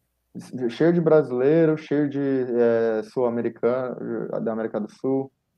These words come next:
Ah, tem muito estrangeiro, porque agora eles tão abrindo porta, tá tendo mais investimento,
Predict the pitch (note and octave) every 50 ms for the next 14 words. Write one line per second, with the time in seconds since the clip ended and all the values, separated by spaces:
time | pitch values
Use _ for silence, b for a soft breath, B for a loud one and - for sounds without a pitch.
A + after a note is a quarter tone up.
0 | _ _ _ - A#2 A2 A2 G#2+ G#2+ - B2+ A#2+ A#2+ C3 D3+ D#3+ D#3+ E3+ E3+ D3+
1 | D3 C#3+ C3+ C3 B2 A#2 A#2+ - - A#2 - _ - C#3 C3 B2 G#2 G#2 A#2+ C#3+
2 | D#3+ E3 C#3+ A#2 G2+ - _ _ _ _ _ _ _ _ _ C3 B2 B2 - C3
3 | C3 C3 C3 B2+ B2+ B2 B2 A#2+ A#2+ A#2+ A#2 A#2 - - _ _ _ _ _ _
4 | _ _ _ _ _ A#2+ B2 A#2+ A#2+ B2 B2+ C#3 D#3 D#3+ E3 D#3+ E3 - E3 D#3+
5 | D#3+ D3+ C#3+ D3+ D#3+ D#3+ D#3 D#3 D3 C3+ C#3 - D3 - C3 B2+ A#2+ B2 B2+ B2+
6 | A#2 B2 B2 B2 A#2+ - - A#2+ C3 D3 D#3+ D#3 D3